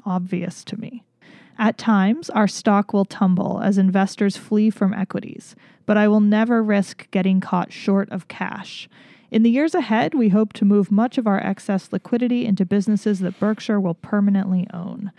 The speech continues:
The immediate prospects for that, however, are not good. Prices are sky high for businesses possessing decent long-term prospects." And here's the part I was talking about. "That disappointing reality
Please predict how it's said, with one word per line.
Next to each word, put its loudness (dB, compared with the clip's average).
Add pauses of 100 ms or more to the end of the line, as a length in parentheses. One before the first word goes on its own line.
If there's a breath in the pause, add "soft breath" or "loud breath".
(360 soft breath)
The 4
immediate 2
prospects -2
for 0
that, 0
however, 0 (240)
are -2
not -4
good. -8 (520 soft breath)
Prices 2
are 2
sky 0
high 4
for 0
businesses 0
possessing -2
decent 0
long-term -4
prospects." -8 (120)
And 0
here's 2
the -2
part 0
I 0
was -4
talking -6
about. -10 (440 loud breath)
"That 0
disappointing 0
reality 2